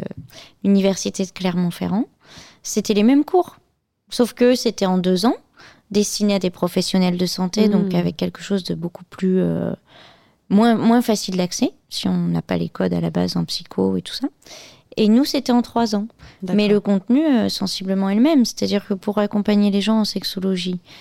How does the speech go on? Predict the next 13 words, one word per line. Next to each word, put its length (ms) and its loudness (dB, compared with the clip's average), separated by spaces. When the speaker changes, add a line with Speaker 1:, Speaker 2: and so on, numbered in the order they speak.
Speaker 1:
il 120 0
faut 160 -2
connaître 380 -2
le 60 -2
développement 540 0
psychologique 640 -4
de 60 -4
l'enfant, 600 2
de 100 0
l'adolescent, 600 -2
de 120 -4
l'adulte. 540 -2
Speaker 2:
Hmm. 200 -2